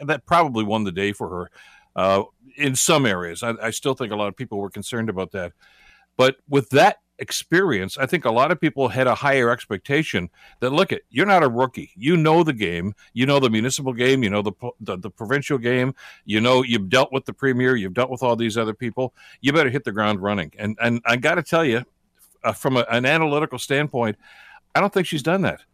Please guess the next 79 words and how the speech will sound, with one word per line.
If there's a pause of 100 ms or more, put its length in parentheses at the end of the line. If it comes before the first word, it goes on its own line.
(200)
I,
I
think,
you
know
what
it
is?
I, (140)
it's,
it's
just,
you
and
I
talked
about
this
a
couple
hours
ago
when
you
asked
me
to
come
on
today. (580)
Uh, (120)
I
think
Andrea
right
now,
and
I'm
only
speculating
'cause
I
haven't
talked
to
her
about
it
clearly, (640)
I,
I
think
she's
trying
very
hard
to
show
people
that
she's
not
an
N
D
P
mayor,
that
she's
a
mayor
who
happens
to
be
an
N
D
P.